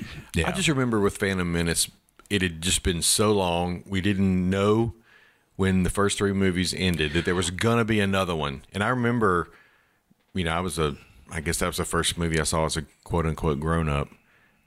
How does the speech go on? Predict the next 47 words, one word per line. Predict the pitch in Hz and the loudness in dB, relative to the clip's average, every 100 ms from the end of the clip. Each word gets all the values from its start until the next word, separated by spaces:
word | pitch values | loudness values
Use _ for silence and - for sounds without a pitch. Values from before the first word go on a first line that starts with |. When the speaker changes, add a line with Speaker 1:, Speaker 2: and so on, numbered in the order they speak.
| - - | -14 -4
Speaker 2:
in | 87 78 | -2 -2
the | 73 | -4
Star | - - 78 73 | -6 -4 -4 -2
Wars | 71 | -4
series, | - 95 82 76 78 | 0 2 2 0 -2
and | 78 | -2
I | 80 | -2
just | 80 82 | -2 -2
remember | 80 80 | -2 -2
being | 73 78 76 | -2 -4 0
so | - - 87 82 | 0 2 2 0
excited | 76 - 87 85 78 76 71 - - - | 0 -2 0 -2 -4 -8 -10 -14 -12 -2
Speaker 1:
Wow. | 110 87 | 0 0
Speaker 2:
that | 95 | 0
it | |
was | 90 90 | -2 -4
back. | - 120 127 90 - | -6 -4 -4 -4 -8
So | - 95 | -8 -2
I | 120 | -2
don't, | 95 - | -4 -6
I | 95 | -4
don't | 92 | -2
have | 101 90 | -2 -4
any | 85 | -6
bad | 76 95 92 85 | -8 -4 -2 -2
memories | 87 90 80 | -4 -2 -2
of | 76 71 | -2 0
it. | 78 | 0
It | |
was | 71 | 0
just | 78 73 - _ _ _ _ - | -2 -4 -8 _ _ _ _ -4
Speaker 1:
So | - 127 110 98 - | 0 0 -2 -8 -12
Speaker 2:
we | 95 | -8
were | 87 | -6
back | 71 85 | -4 -4
on | 85 80 | -4 -6
track. | 82 78 - - | -6 -6 -8 -2
Speaker 1:
So | - 135 120 107 101 - - | 2 2 2 0 -2 -4 -2
I | 123 139 - - 98 | 0 -2 -8 -16 -4
drove | 110 110 110 | 0 0 0
to | 101 | -4
Jackson | 87 90 85 92 - 95 | 0 0 2 2 2 2
a | 87 | 4
week | 90 87 | 2 2
before, | - 101 92 | 0 2 0
bought | 73 92 101 - | 2 0 0 0
tickets, | 90 80 85 73 - - | 0 0 -2 0 0 0